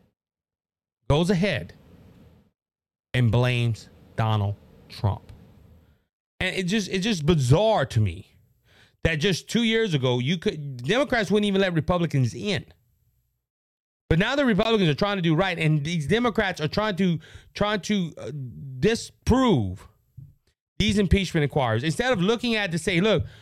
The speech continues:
why you," and not even arguing, not, see, that's another thing too, not even arguing these claims away. They're not saying, "Well, look, we have evidence that Joe Biden didn't do this stuff,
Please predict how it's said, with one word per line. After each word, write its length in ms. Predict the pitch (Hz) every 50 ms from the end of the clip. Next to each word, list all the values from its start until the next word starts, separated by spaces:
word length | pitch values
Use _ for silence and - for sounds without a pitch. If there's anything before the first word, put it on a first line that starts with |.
| - _ _ _ _ _ _ _
why 380 | - 147 131 151 196 220 240 254
you," 200 | 247 233 240 - - - - -
and 500 | - 139 123 123 123 - 196 202 180 156 202
not 180 | 226 262 311
even 200 | 359 349 330 240 175
arguing, 420 | 190 220 247 294 233 247 226 196
not, 260 | 226 269 330 302 233 214
see, 300 | 233 240 214 160 - 262
that's 200 | 285 320 320 349
another 260 | 320 262 262 247 220
thing 160 | 208 208 190
too, 180 | 190 269 214 - - - - -
not 220 | - 202 262 311 359
even 240 | 349 330 330 254 - -
arguing 760 | 175 190 220 254 269 254 254 214 180 151 127 110 101 95 87 - _ _ _ _ _ - 143
these 240 | 143 196 208 170
claims 320 | - - 208 202 196 190 156
away. 440 | 165 160 196 208 175 107 90 - _ _ _ _ _ _ _ _ _ _ _ _ _ _ _ _ _ _ _ _ -
They're 120 | 180 220
not 140 | 269 285 277 -
saying, 160 | 285 262 240
"Well, 100 | 220 220
look, 120 | 208 202
we 120 | 269 302 294
have 240 | 302 285 240 214
evidence 400 | 220 220 220 220 226 226 208 175
that 220 | 156 202 190 160 139
Joe 280 | 123 120 151 208 240
Biden 480 | 226 240 233 233 247 254 247 240 233 208
didn't 280 | 330 359 370 339 302 254
do 180 | 254 240 233
this 200 | 208 214 196 175
stuff, 340 | - - - 175 143 123